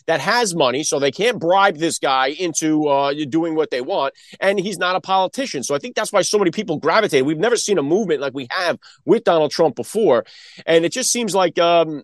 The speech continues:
right now, I, in my opinion, I think, we, you know, the conservatives need to be rallying around one another instead of, like, right now, I, I know a lot of people think it's good, the, the Trump-DeSantis,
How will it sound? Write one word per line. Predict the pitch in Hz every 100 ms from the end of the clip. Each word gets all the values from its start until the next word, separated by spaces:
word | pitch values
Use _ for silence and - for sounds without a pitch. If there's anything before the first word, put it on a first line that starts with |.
| -
right | 143 180 208
now, | 180 208 165
I, | 151 117 151
in | 160
my | 160 240
opinion, | 226 185 185
I | 165
think, | 156 185 165
we, | 165 165
you | 170
know, | 151
the | 147
conservatives | 151 - 226 202 151
need | 185 175
to | 151
be | 175 160 - - - -
rallying | 131 214 233 202 185
around | 143 120 147 220 240 165
one | 120 147
another | 143 139 135 135
instead | 127 208 196
of, |
like, | 151 156
right | 180 196
now, | 196 202 165
I, | 127 151 170
I |
know | 214 220
a |
lot | 202
of | 190
people | 202 170
think | 180
it's | 165 -
good, | 143 196 170
the, | 139
the | 113
Trump-DeSantis, | - 180 185 - 147 190 185 185 165 -